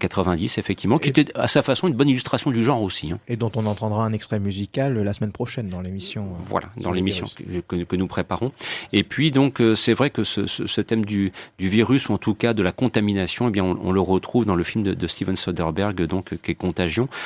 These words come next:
Speaker 1: Alors, euh, je sais pas si éventuellement autour de la table vous avez un petit peu le, le, le souvenir de ce que fut, euh, Contagion, et, et aujourd'hui avec le recul, ben, quelque part que le propos qu'il développait, il, il avait au moins un mérite,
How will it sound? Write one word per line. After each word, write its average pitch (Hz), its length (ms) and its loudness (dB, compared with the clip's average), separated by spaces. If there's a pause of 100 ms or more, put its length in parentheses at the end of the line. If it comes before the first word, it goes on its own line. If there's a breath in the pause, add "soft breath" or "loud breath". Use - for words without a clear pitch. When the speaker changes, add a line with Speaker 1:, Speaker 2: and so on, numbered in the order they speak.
(180 loud breath)
Speaker 1:
Alors, 117 260 2
euh, 113 100 2
je 104 60 -4
sais 131 80 0
pas 139 140 2
si - 180 0
éventuellement 123 600 4
autour 113 200 2
de 107 80 4
la 98 160 0
table 117 280 0
vous 95 220 2
avez 95 140 2
un 107 80 2
petit - 180 -4
peu 117 140 4
le, 101 160 2 (300 loud breath)
le, 98 100 2
le 101 140 4
souvenir 117 420 4
de 107 100 2
ce - 140 0
que 104 220 2
fut, 131 260 -2
euh, 98 160 2
Contagion, 107 640 2
et, 113 100 4
et 107 280 4
aujourd'hui 123 420 6
avec 117 220 2
le 117 80 2
recul, 113 420 4
ben, 120 140 0
quelque 113 300 -4
part - 220 -4
que - 80 -2
le 110 80 4
propos - 300 -2
qu'il 123 200 -2
développait, 117 480 4
il, 139 160 2 (120)
il 131 100 4
avait 143 120 4
au 165 60 6
moins 156 140 2
un 139 40 2
mérite, 139 420 0